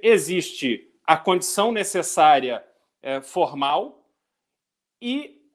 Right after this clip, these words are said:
o cenário político ele vai se construindo, tendo em vista a queda de, de popularidade. A gente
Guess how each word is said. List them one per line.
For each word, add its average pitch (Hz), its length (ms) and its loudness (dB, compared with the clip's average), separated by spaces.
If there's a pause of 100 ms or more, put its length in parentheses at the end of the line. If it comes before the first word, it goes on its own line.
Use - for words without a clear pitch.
(140)
o 233 120 -6
cenário 240 680 -2
político 214 600 -8
ele 233 160 -2
vai 208 480 0 (260)
se - 280 -10
construindo, 240 1080 -4 (880)
tendo 208 300 4
em 214 100 0
vista 214 520 0
a 180 200 0
queda 196 520 2
de, 165 400 -4
de 165 120 -12
popularidade. 165 880 -2
A 143 60 -8
gente 170 520 -10